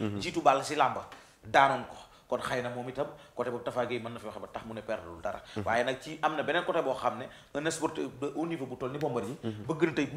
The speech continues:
Speaker 2: duggee ci bés am ca victoire.
Speaker 1: Am ca victoire.
Speaker 2: Te loolu la bëgg.
Speaker 1: Mhm.
Speaker 2: Te dafa bëgg a nekk à trois des
Speaker 1: Des
Speaker 2: arènes
Speaker 1: arènes.
Speaker 2: pour troisième fois, loolu maa ko dégg si kàddu.
Speaker 1: Waaw, loolu moom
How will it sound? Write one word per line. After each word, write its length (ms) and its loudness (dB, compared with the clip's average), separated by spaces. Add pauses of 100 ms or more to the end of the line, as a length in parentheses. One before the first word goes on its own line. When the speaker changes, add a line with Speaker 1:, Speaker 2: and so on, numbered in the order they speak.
(120)
Speaker 2:
duggee 180 -2
ci 80 -10
bés 280 -8 (100)
am 120 -2
ca 100 -10
victoire. 300 -2
Speaker 1:
Am 60 2
ca 80 2
victoire. 360 0 (120)
Speaker 2:
Te 80 -6
loolu 220 -2
la 80 0
bëgg. 180 -2 (220)
Speaker 1:
Mhm. 100 -2
Speaker 2:
Te 160 0
dafa 180 -6
bëgg 200 -4
a 40 -2
nekk 240 -4
à 100 2
trois 220 0
des 120 -6
Speaker 1:
Des 100 0
Speaker 2:
arènes 140 2
Speaker 1:
arènes. 200 -4
Speaker 2:
pour 140 -12
troisième 380 -2
fois, 180 -4
loolu 160 -6
maa 140 -4
ko 80 -8
dégg 200 -8
si 120 -14
kàddu. 280 -14
Speaker 1:
Waaw, 180 2
loolu 200 4
moom 200 2